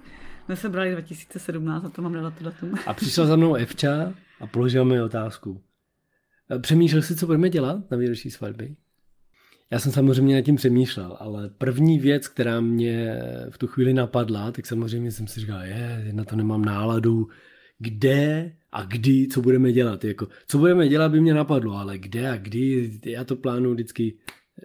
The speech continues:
Speaker 1: daným
Speaker 2: Spontánně.
Speaker 1: okamžiku, spontánně.“ Jenže, když něco s-, plánujete spontánně a nepřipravili jste si na to, kdo v té situaci budete,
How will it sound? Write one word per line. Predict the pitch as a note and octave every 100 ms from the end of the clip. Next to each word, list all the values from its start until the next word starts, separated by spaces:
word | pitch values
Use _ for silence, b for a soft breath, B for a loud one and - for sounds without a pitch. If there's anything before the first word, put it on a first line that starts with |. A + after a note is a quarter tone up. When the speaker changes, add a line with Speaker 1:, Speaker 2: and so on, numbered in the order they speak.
| -
Speaker 1:
daným | A#2 A2+ G#2+
Speaker 2:
Spontánně. | G2+ A#3+ B3 A3+
Speaker 1:
okamžiku, | G3 F3+ E3
spontánně.“ | - A#2+ A#2+ A2 F#2+ - B B B B
Jenže, | C#3+ E3 G#3+ G3 B B B B B B
když | B2 B2+
něco | D#3 D#3+ F3
s-, | - - _ _ _ _ _
plánujete | - C3+ D#3 D#3+ E3
spontánně | - C3+ C3 C3 A3 G3+ G#2 - - - -
a | A#2
nepřipravili | A2+ A#2+ B2+ - G3 C3 A2 A2+ A2
jste | - A#2
si | -
na | A#2 A2+
to, | A2+
kdo | A2 A2+ G#2+ E3+
v | F#3
té | - B2
situaci | B2+ B2 A#2+ G#2+ A2
budete, | G2+ F#2+ - -